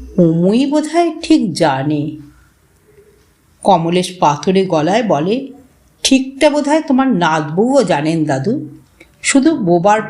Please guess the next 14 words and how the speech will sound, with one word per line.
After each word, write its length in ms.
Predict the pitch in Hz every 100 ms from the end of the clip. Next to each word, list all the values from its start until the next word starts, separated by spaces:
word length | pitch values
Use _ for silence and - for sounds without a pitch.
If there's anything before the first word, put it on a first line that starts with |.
| -
পাঠ 280 | 170 233 214
অভিনয় 400 | 156 156 160 151
করছেন।" 560 | 147 143 143 156 156 - - _ _ - - _ - - _ _ _ _ _ _ -
অজান্তা 460 | 180 170 180 196 220 -
ভাবেনি 480 | 147 165 214 196 226 - - - - - 147
ভর 240 | - 170 165 151
দুপুরে 300 | 190 208 220
এসে 200 | 190 220
পড়ে 240 | 196 233 262
কমলেশ 480 | 262 156 165 175 -
তাকে 220 | 180 -
এমন 180 | 185 190
বেকায়দায় 640 | 160 156 151 151 151 160 156
ফেলবে। 360 | - 135 127